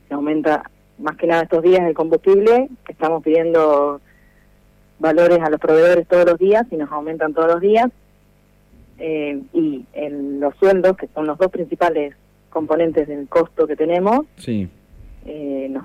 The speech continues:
Speaker 1: se nos ve afectado, eh, todo el, el balance que tenemos acá de, respecto al boleto.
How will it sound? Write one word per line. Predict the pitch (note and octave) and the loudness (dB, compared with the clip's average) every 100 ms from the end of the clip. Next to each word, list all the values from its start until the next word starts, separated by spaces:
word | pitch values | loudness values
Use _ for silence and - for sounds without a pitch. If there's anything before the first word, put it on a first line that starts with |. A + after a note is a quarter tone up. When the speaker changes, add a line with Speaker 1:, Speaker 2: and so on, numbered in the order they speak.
| _ | _
Speaker 1:
se | - | -12
nos | C#3 C#3 | -10 -4
ve | |
afectado, | C#3+ D3 B2+ E3 D3 C3+ - _ _ _ _ _ | -4 -6 -4 -2 0 -4 -12 _ _ _ _ _
eh, | - - C4 - _ _ _ _ _ _ _ _ _ _ _ _ _ _ _ _ _ _ - | -18 -16 -16 -18 _ _ _ _ _ _ _ _ _ _ _ _ _ _ _ _ _ _ 0
todo | D#3+ D3+ | 2 2
el, | C#3 C#3 C#3+ C#3 C#3 C3+ - | 0 -4 -6 -8 -10 -10 -4
el | D3+ D3 | -4 0
balance | D3 E3 E3+ D3 | 0 0 -2 -2
que | D3+ | -2
tenemos | D#3 E3 D#3 D3 | -2 -4 -6 -6
acá | D3+ D#3+ D3 | -4 -2 -2
de, | C#3 - _ _ _ _ - | -4 -12 _ _ _ _ -10
respecto | D#3+ - D#3 D#3+ | -8 -4 -2 0
al | D3 | 0
boleto. | D3 E3+ E3+ | 2 2 0